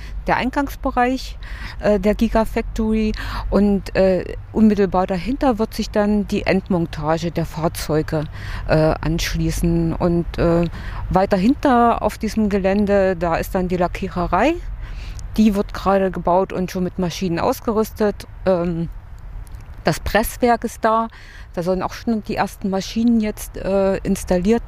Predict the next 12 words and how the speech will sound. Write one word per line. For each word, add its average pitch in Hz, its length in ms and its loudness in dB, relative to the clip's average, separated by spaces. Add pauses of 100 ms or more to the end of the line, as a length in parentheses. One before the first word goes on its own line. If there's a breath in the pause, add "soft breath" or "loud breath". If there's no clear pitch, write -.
werden. 196 520 4 (640 loud breath)
Und, 185 540 2
äh, 175 300 -2
es 175 160 -4
gibt - 220 -4
noch 196 180 0
ein 170 140 0
kleineres, 190 480 2
separates 185 600 -2
Gebäude. 185 520 0
Das 175 280 -6
ist, - 400 -8